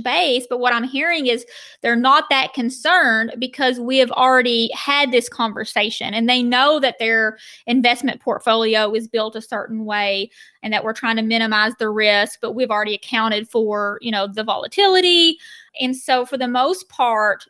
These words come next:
they're okay. We're just checking in and we're not making a lot of changes. This is not the time and the place to be saying, "Well, do I need to sell some of this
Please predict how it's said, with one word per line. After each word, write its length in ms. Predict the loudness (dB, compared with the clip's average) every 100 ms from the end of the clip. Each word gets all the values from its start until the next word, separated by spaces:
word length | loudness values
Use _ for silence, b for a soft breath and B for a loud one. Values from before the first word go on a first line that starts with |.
| 0
they're 200 | 6 6
okay. 520 | 4 0 0 0 0
We're 140 | -4
just 180 | -4 -4
checking 320 | -4 0 0
in 340 | 0 0 -2 -2
and 220 | -4 0
we're 100 | 2
not 380 | 4 6 4 4
making 460 | -2 -2 -12 -12 -16 -2
a 80 | 2
lot 220 | 4 2
of 100 | 0
changes. 720 | -2 -2 -2 -2 -6 -6 -12 -12 B B B -6
This 280 | 0 0
is 160 | 0 0
not 380 | 0 0 0 -4
the 80 | -10
time 600 | -6 0 2 4 2 0
and 120 | -2
the 60 | -6
place 560 | -6 0 2 0 -2
to 120 | -6 -4
be 360 | -2 -2 -4
saying, 460 | -2 0 2 2 0
"Well, 260 | 0 -2 -2
do 220 | -2 0
I 120 | 2
need 180 | 0 -4
to 80 | -4
sell 280 | 0 2
some 240 | 2 -4 -4
of 120 | -4
this 360 | 0 2 2